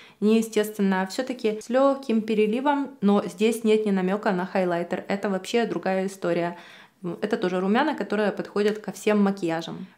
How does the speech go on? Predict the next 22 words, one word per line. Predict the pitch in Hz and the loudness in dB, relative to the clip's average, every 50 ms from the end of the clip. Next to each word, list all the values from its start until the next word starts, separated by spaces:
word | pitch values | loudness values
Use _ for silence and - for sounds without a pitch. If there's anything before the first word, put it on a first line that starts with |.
| _ - | _ -4
М, | 190 190 185 190 202 - | -2 -2 0 -2 -2 -2
это | 208 240 240 - - - 254 254 247 247 247 240 - - - - | -2 -4 -4 -4 0 2 4 4 4 2 0 -4 -8 -12 -14 -10
Бель. | - 170 160 170 156 160 160 - - - _ - | -6 0 2 2 4 4 2 -2 -6 -12 _ -6
Вот | 190 208 208 208 | -4 -4 -4 -4
такая | - 196 - - 196 180 185 | -6 -6 -2 0 0 2 2
малютка. | 185 180 185 202 247 311 339 330 - - 208 185 196 202 - - - - - - - _ - | 2 2 2 2 4 2 2 0 0 0 0 0 0 -4 -8 -12 -20 -20 -20 -20 -20 _ -4
Э, | - 202 208 208 208 208 208 208 | -2 0 0 2 2 2 2 2
я | 226 240 | 2 2
не | 254 247 | 2 2
знаю, | 240 233 - 180 175 180 180 | 0 0 2 0 0 0 -2
почему | - - - - 208 202 | -6 -8 -2 2 4 4
никто | 202 196 196 196 208 | 4 2 2 0 0
о | 196 | 0
них | 190 196 196 196 | 0 0 -2 -4
не | 190 175 | -4 -2
говорит. | 175 185 180 202 226 285 285 - | -2 -2 -2 -2 -2 -2 -2 -2
Очень | 202 208 - 202 | -2 -2 0 -2
даже | 185 190 185 190 190 | -2 -2 -2 -2 -2
зря, | 185 190 220 247 294 285 | -2 0 2 2 2 2
в | 208 | 0
оттенке | 185 185 - - 214 220 220 214 - 196 | -2 -4 -2 -2 0 0 0 -2 -2 -6
Golden | 180 170 170 - 175 175 175 180 175 170 180 185 | -6 -4 -4 -2 -2 -2 -2 -2 -2 -2 -4 -6